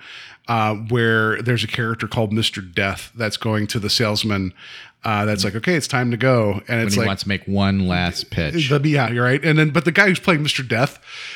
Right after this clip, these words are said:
Speaker 1: like, he eventually gets tired of this guy trying to sell 'cause the guy keeps talking and talking and talking.
Speaker 2: That's a dude from Jaws.
Speaker 1: He, um, the, the, the salesman?
Speaker 2: Yeah, isn't that
Speaker 1: Um,
Speaker 2: the, the, well, no, the, uh, the,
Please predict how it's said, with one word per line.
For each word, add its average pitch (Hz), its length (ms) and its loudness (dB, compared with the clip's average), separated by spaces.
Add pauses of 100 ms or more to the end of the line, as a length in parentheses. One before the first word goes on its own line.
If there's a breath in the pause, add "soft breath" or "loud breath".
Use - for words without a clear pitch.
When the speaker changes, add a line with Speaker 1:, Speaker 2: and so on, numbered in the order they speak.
(120 loud breath)
Speaker 1:
like, 156 180 0
he 185 180 2
eventually 165 380 2
gets 147 220 -2
tired 147 400 2
of 135 140 -2
this 131 100 0
guy 139 180 2
trying 135 300 2
to 131 40 0
sell 127 340 2
'cause 131 160 -2
the 131 60 -2
guy 131 160 2
keeps - 200 -6
talking 127 360 0
and 117 80 0
talking 120 280 0
and 117 80 -2
talking. 131 320 2
Speaker 2:
That's 139 180 4
a 165 60 4
dude 135 180 4
from 101 140 -2
Jaws. 117 500 -2
Speaker 1:
He, 170 200 -2
um, 147 460 2 (280)
the, 160 520 2
the, 143 160 4
the 135 160 2
salesman? 214 480 0 (320 loud breath)
Speaker 2:
Yeah, 139 220 6
isn't 117 160 4
that 123 140 6
Speaker 1:
Um, 127 60 0
Speaker 2:
the, 120 340 4
the, 104 140 2 (260)
well, 135 100 6
no, 143 180 6
the, 104 200 4
uh, 98 140 4
the, 104 120 0